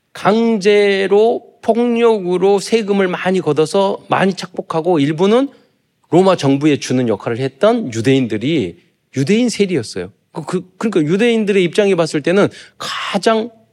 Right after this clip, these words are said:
앞잡이, 로마의 앞잡이고 우리 같은 민족인데 모자 앞잡이고 매국노고 신앙은 없고 그런 사람이었어요. 예. 뭐, 그 후손들은 싫어하겠지만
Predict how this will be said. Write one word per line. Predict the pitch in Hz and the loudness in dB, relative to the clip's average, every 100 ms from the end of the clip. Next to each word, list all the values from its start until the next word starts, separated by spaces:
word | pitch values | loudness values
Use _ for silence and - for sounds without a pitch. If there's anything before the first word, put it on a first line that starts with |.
| _ | _
앞잡이, | 135 - 185 156 143 | -6 0 -2 0 -2
로마의 | 127 196 202 165 | 2 4 4 2
앞잡이고 | 120 - 151 120 113 | 0 0 -2 0 -2
우리 | 143 202 | 0 0
같은 | - - 139 | -2 -4 -2
민족인데 | 117 131 131 107 104 | -2 -2 -2 -2 -4
모자 | 104 143 147 127 - | -2 -2 0 -2 -4
앞잡이고 | 110 - 156 127 113 107 104 - - _ _ | -8 -4 -2 -2 -2 0 -2 -6 -20 _ _
매국노고 | 127 143 170 135 104 98 95 - _ | 0 4 2 2 0 -2 -6 -10 _
신앙은 | - 226 202 165 113 | -4 2 4 4 0
없고 | 110 - 101 - | -2 -4 -6 -2
그런 | 196 226 190 | 0 0 -2
사람이었어요. | 170 160 113 - 101 101 117 _ _ _ _ _ - | -4 -6 -8 -10 -12 -14 -18 _ _ _ _ _ -14
예. | 87 - _ _ _ _ _ _ _ _ _ _ | -14 -14 _ _ _ _ _ _ _ _ _ _
뭐, | - 117 95 - _ _ _ _ _ _ | -4 -2 -2 -8 _ _ _ _ _ _
그 | 123 - - - | -8 -8 -16 -20
후손들은 | - 180 202 156 135 | -6 0 0 2 -2
싫어하겠지만 | 120 165 165 139 117 - 110 131 87 | -2 0 0 0 -4 -4 0 0 -2